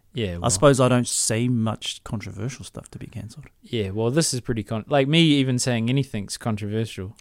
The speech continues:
Speaker 2: Really?
Speaker 1: Relating to Māori. Yeah, like, fuck you, white guy, talking about us. Like, what do you know? And then blah, blah, blah. And
Speaker 2: See,
Speaker 1: even,
Speaker 2: I, I
Speaker 1: even the
Speaker 2: wish,
Speaker 1: white people jump
Speaker 2: I
Speaker 1: on
Speaker 2: wish
Speaker 1: that.
Speaker 2: I could get that kind of, um, that notoriety. You know, that
Speaker 1: I'll show you the way, bro.
Speaker 2: Yeah?
Speaker 1: Nah, uh,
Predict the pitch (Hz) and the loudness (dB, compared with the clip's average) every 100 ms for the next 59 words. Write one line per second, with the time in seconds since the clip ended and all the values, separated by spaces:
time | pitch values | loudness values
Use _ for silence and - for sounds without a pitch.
0 | - 277 - - 120 117 110 107 110 120 | -8 -8 -10 -8 -4 -2 -2 -2 -2 -2
1 | 104 170 120 113 120 - 170 - 175 143 | -2 -4 -4 -4 -8 -8 -10 -4 -2 0
2 | 113 107 120 113 110 120 113 113 110 110 | 0 0 0 0 -2 -4 -2 -2 -2 -2
3 | 127 - 113 107 135 143 147 120 113 107 | -2 -4 -8 -6 -4 -2 -2 -2 -2 -2
4 | 98 123 127 127 127 123 - - - - | -2 -2 -2 0 0 -2 -8 -20 -20 -6
5 | 139 151 160 156 143 131 135 175 135 123 | 4 6 6 6 4 6 6 6 2 0
6 | 113 107 110 135 196 180 131 113 120 117 | 0 0 2 2 2 2 0 0 0 -2
7 | 113 123 113 107 101 104 101 101 101 107 | -4 -2 0 -2 -4 -4 -2 -2 -4 -8
8 | - _ 117 107 101 107 175 90 - _ | -16 _ -6 -4 -2 -4 -4 -8 -12 _
9 | _ _ _ 104 117 127 104 - - - | _ _ _ -8 -6 -6 -8 -10 -10 -2
10 | 147 139 139 120 104 107 104 101 98 - | 0 2 2 2 0 -2 -2 -4 -8 -12
11 | 120 156 - _ _ - 127 117 - - | -8 -8 -10 _ _ 6 6 6 0 0
12 | 247 | 4